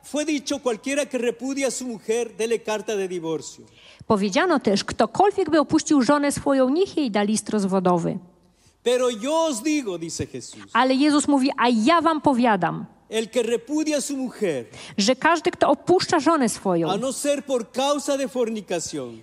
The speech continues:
Speaker 2: wyjąwszy powód przeteczeństwa,
Speaker 1: hace que ella adultere.
Speaker 2: prowadzi ją do cudzołóstwa.
Speaker 1: Y el que se casa con la repudiada,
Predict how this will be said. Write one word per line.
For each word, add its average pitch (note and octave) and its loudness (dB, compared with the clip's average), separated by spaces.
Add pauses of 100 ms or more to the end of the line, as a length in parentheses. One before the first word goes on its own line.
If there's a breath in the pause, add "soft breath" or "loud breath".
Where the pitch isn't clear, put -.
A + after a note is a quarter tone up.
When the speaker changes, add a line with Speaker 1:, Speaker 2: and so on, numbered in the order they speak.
Speaker 2:
wyjąwszy C#4 2
powód G#3+ -2
przeteczeństwa, G#3+ 0
Speaker 1:
hace C4 0
que - -2
ella C4+ -2
adultere. A3 -2 (360 loud breath)
Speaker 2:
prowadzi B3+ 4
ją C4 4
do C4 4
cudzołóstwa. A#3 0 (720)
Speaker 1:
Y F#3 -2
el F#3+ -2
que G#3 -2
se G3+ -2
casa B3+ -2
con C4 -4
la C4 0
repudiada, A#3+ -4